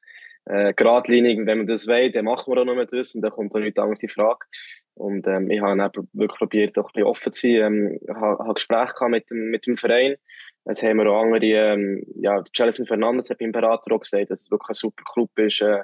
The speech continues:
sehr gut geführt, ähm, auch familiär. Und, äh, durch das, dass sie mich wirklich unbedingt haben wollen, obwohl ich die ersten paar Mal gesagt habe, ja, ist, ist nicht etwas für mich,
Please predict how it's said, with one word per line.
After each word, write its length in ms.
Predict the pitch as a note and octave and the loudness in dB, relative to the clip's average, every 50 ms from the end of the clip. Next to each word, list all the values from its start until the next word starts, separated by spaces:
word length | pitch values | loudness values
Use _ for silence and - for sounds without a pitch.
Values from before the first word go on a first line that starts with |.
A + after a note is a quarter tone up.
| _ _ - - _ _ _ _ | _ _ -20 -20 _ _ _ _
sehr 220 | - - A#2+ A#2 G#2 | -2 0 2 2 2
gut 160 | - A#2 G2+ | 2 0 -2
geführt, 440 | - - - A#2 A#2+ A#2+ A2+ G#2 - | -2 -6 -2 0 2 2 2 0 0
ähm, 340 | - A#2 A2+ A2+ G#2+ A2 G#2 - | 0 0 2 2 2 0 0 0
auch 100 | A2 A2 | -2 -2
familiär. 640 | - - A#2 A2+ A#2 A#2 A2+ A#2 A2+ A2 A#2 A#2 - _ _ _ _ _ _ _ _ _ _ _ _ _ _ _ | 0 0 0 0 0 0 0 0 0 0 0 -2 -4 _ _ _ _ _ _ _ _ _ _ _ _ _ _ _
Und, 320 | - G#2 G#2 G#2 G#2 G2 - | -8 -6 -4 -4 -4 -2 -2
äh, 100 | G#2 G2 | -2 -2
durch 140 | - G#2+ - | -2 -4 -2
das, 200 | A2+ G#2+ G2+ - | -2 -2 -2 -2
dass 180 | - G#2 - - | -6 -8 -6 -4
sie 100 | A2 G#2 | -2 0
mich 240 | G#2 G#2+ G#2+ G#2 | 2 2 2 2
wirklich 300 | F#2 G#2+ G2+ - - - - _ _ _ _ - | 2 0 -2 -4 -8 -14 -14 _ _ _ _ -4
unbedingt 500 | A#2 A#2+ A#2 A2+ G#2+ A#2 A#2 A#2 G#2+ - | -2 0 2 2 2 2 0 0 0 -2
haben 120 | A#2 G2 | 0 2
wollen, 360 | G#2+ A2+ A#2+ C3+ C#3 C3 A2+ G2+ | 2 4 4 4 4 4 2 2
obwohl 280 | G#2 A#2 A#2 A#2 A2 A2 | 0 0 2 2 2 0
ich 100 | G#2+ - _ - - - _ _ _ - | -2 -6 _ -20 -20 -20 _ _ _ -6
die 40 | |
ersten 240 | A2+ A#2 A2+ - G#2 | -4 -4 -4 -4 -2
paar 160 | - A2+ A2+ A2 | 0 2 2 2
Mal 160 | A#2 A2 A2 | 2 0 0
gesagt 360 | G#2 - A2 G#2+ A2 - - | 0 0 0 0 0 0 -2
habe, 160 | A#2 G#2+ G#2 | -2 0 0
ja, 120 | G#2 G2+ G2+ | 2 0 0
ist, 220 | G2+ - - - - _ _ _ - _ - _ _ _ | -2 -4 -8 -16 -20 _ _ _ -20 _ -20 _ _ _
ist 140 | - - - | -18 -12 -8
nicht 320 | A2+ A2 B2 B2 - - | -4 -2 -2 -2 0 0
etwas 320 | B2 B2 G#2+ - C#3+ B2+ - | 0 0 2 2 -2 -2 0
für 140 | - C3 B2 | 0 0 2
mich, 320 | A#2+ A#2+ B2+ C3 B2+ B2+ | 2 2 2 2 0 -2